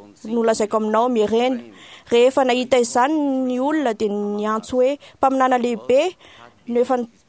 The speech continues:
no efa nitsangana eto, eto amintsika. Andriamanitra no efa nitso-, nitsinjo ny olona." Tena niavaka ireo fava-, fahagagana ireo. Satria efa, efa maty tokoa ilay zatovolahy.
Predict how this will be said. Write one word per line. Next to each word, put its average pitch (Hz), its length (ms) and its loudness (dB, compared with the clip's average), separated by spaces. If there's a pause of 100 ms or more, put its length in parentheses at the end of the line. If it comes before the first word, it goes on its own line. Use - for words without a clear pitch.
no 233 340 2
efa 247 180 0
nitsangana 233 380 -2
eto, 214 140 -4
eto 220 120 -6
amintsika. 240 480 -8
Andriamanitra 226 600 -2
no 226 100 -2
efa 220 200 -4
nitso-, 220 340 -8 (240)
nitsinjo 226 380 -4
ny 208 140 -4
olona." 226 340 -4 (480)
Tena 254 240 2
niavaka 277 480 2
ireo 220 160 0
fava-, 208 340 -2 (240)
fahagagana 196 580 0 (120)
ireo. 220 260 -2 (800)
Satria 311 460 -2
efa, 247 260 2
efa 226 200 0
maty 220 240 2
tokoa 277 360 0
ilay 208 480 0
zatovolahy. 202 680 -4